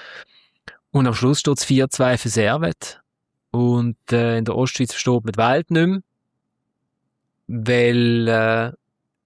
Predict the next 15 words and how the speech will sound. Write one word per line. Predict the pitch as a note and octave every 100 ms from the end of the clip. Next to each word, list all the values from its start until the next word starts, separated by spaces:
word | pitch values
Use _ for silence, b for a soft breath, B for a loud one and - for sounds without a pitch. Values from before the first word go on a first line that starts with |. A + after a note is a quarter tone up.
| _ -
die |
Entscheidung | A2+ A2+ A2 A#2+ B2 -
durch | A2
eine |
Penalty, | G#2+ A#2 C3 C#3+ D3+ -
also | B2 A2 - - -
der | -
endgültige | - B2+ - B2 A#2
Kipppunkt | A2 - C#3+ - D3 C#3+ C3
ist | A2+
eine | A2+
Penalty, | C3 C#3+ C#3+ D3 C#3+ D3+ D3+ B B B B B B B -
wo | G3 A#2+ B2 A#2+
der, | B2+ A#2+ A#2
äh, | A#2 A#2 A#2 A#2